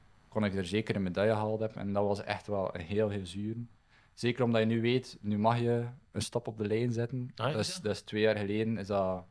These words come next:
Speaker 1: een officiële regel geworden. En toen was dat nog niet het geval, jammer genoeg.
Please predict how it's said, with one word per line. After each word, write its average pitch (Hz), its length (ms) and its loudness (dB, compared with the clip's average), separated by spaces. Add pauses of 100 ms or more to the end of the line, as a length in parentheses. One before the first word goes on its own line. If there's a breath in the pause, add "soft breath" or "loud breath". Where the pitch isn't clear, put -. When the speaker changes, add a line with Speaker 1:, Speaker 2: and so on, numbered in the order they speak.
(460)
Speaker 1:
een 98 200 0
officiële 107 500 0
regel 107 300 0
geworden. 113 400 -2
En 95 380 -4 (340 soft breath)
toen 110 180 2
was 104 120 -2
dat 104 100 0
nog 95 100 -2
niet 104 180 2
het - 80 -18
geval, 110 420 -2
jammer 110 240 -4
genoeg. 117 340 -8